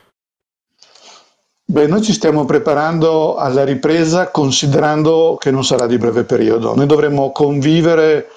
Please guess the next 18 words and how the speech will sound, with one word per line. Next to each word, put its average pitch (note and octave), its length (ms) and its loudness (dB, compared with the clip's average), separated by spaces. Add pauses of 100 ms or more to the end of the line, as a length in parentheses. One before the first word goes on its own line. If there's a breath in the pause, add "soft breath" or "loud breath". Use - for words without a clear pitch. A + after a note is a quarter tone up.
(320 loud breath)
con C#3 220 2
il C3 160 0
virus, C3 680 0 (400 soft breath)
eh, C3 640 0
in D3 160 2
maniera C#3+ 520 0
importante D#3 800 -2
e C3+ 40 -2
per C3 160 -2
lungo B2 300 0
tempo. A2 340 -2
È - 20 4
una C#3 120 0
maratona, C#3 580 0
non B2+ 140 0
sono C3 240 -2
cento A#2 340 -2
metri. A2+ 360 -4